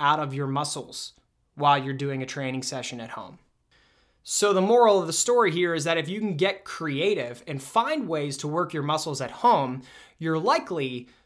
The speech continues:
to, number one, hold on to a lot of the muscle that you've gained through the training that led up until this period where now we're forced to be at home.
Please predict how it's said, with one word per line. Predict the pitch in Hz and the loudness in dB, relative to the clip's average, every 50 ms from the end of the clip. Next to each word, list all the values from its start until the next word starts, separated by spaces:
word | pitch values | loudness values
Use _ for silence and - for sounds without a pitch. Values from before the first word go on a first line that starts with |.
| _ - | _ -6
to, | - 170 | -4 -2
number | 170 196 202 180 165 | 0 0 0 0 -2
one, | 151 143 147 190 226 220 185 160 | -4 -4 -2 2 2 4 4 2
hold | 147 143 - - 320 370 330 | 0 -2 0 0 2 6 6
on | 294 269 262 233 | 6 6 6 4
to | 233 - | 2 2
a | 190 170 | 2 2
lot | 156 156 160 180 190 202 | 2 4 6 6 6 6
of | 208 180 | 6 2
the | 151 160 | -2 -2
muscle | 151 151 165 185 180 - - 165 147 | 0 2 2 2 2 2 0 -2 -2
that | 139 147 143 - 151 | -2 -4 -6 -6 -8
you've | 139 123 131 | -8 -8 -4
gained | 131 151 156 180 180 151 127 127 135 131 - _ _ _ - | 0 2 2 2 2 0 -2 -4 -8 -10 -12 _ _ _ -16
through | - - 196 196 190 | -6 -2 2 2 2
the | 185 | 2
training | - - - 180 175 175 175 170 160 151 | 0 -4 -4 -4 -2 -2 -2 -2 -2 -2
that | 143 170 139 156 | -2 -2 -2 0
led | 156 156 156 156 | 0 0 2 4
up | 185 - - | 4 2 2
until | - 143 - - 143 | 0 -4 -4 -4 -4
this | 127 139 135 - | -4 -4 -8 -8
period | - - 143 131 131 131 131 131 | -8 -8 -8 -4 -4 -4 -4 -2
where | 131 131 131 | -2 -2 -2
now | 131 131 127 131 | 0 0 -2 -2
we're | 131 131 127 | -2 -2 -4
forced | 120 - - 143 135 127 - - | -6 -8 -10 -8 -6 -6 -6 -8
to | 147 | -8
be | 135 135 127 123 | -8 -8 -6 -8
at | 117 | -8
home. | 117 - - 139 117 107 - | -8 -8 -8 -8 -8 -10 -14